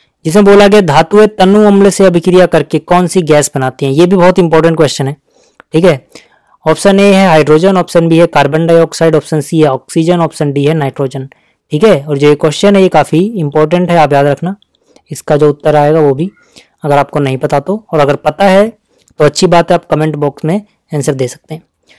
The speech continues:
ठीक है, तो देखो, जब भी तनु अम्ल के साथ कोई धातु अभिक्रिया करती है तो कौन सी गैस बनाती है? हाइड्रोजन गैस बनाती है, यानी कि यहाँ पर ऑप्शन ए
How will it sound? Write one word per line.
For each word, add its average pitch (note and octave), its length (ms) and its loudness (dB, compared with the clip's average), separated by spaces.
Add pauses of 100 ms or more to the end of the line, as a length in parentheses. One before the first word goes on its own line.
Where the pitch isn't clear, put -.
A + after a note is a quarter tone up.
(180)
ठीक A3+ 120 2
है, A3 80 4
तो F#3 100 2
देखो, E3 200 4
जब F3+ 180 0
भी A3+ 100 0
तनु G#3 280 2
अम्ल G#3+ 200 2
के G#3 80 2
साथ F3+ 440 2
कोई F#3 140 4
धातु D3+ 280 -2
अभिक्रिया E3+ 400 2
करती D#3 280 -2
है E3+ 40 -2
तो F3 100 0
कौन G3+ 180 0
सी G#3 120 -2
गैस F#3+ 200 2
बनाती G3 360 -2
है? D3+ 240 2 (220)
हाइड्रोजन D3+ 500 0
गैस C3 200 -2
बनाती C3 400 -8
है, C3+ 140 -6 (320)
यानी D3+ 160 -4
कि D#3+ 100 -2
यहाँ D3 140 0
पर D#3 160 0
ऑप्शन D#3+ 360 -2
ए F#3 360 4